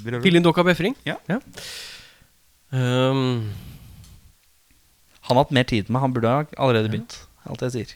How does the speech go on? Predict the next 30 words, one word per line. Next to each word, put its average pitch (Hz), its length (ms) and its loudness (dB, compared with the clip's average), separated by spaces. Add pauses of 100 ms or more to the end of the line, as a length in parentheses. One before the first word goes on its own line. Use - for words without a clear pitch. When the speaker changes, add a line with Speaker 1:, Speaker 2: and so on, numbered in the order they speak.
Speaker 2:
For 269 120 -12
jeg, 233 280 -8
jeg 190 180 -10
bare 190 180 -4
samler 117 460 -4
meg, 113 160 -4
jeg, 370 160 -6
for - 160 -8
å 202 100 -4
finne 156 300 -4
Speaker 3:
Ja, 170 140 0
Speaker 2:
dette, - 80 -10
Speaker 3:
kom - 100 -2
igjen. 143 240 -4
Speaker 2:
ta 139 140 -6
dette 135 160 -10
diktet. 147 260 -10 (1300)
Jeg 175 420 6 (260)
ser 139 380 0
deg, 151 320 2 (840)
og 117 140 -8
du 107 120 -8 (100)
ser 117 320 0
meg. 120 260 -6 (1300)
Jeg 151 280 8
ser 202 320 6
deg 202 440 4 (120)
fra - 260 -4
min 147 260 2
balkong, 254 460 -2